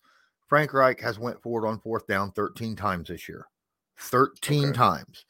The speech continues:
Speaker 1: which is, uh, the league average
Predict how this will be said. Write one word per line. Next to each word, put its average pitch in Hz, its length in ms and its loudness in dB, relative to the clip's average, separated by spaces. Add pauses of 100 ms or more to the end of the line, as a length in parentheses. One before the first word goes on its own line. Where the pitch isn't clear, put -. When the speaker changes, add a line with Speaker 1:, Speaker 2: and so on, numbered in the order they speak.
(480)
Speaker 1:
which 131 540 6
is, 123 920 2
uh, 110 500 4
the 117 180 -10
league 156 340 0
average 131 540 2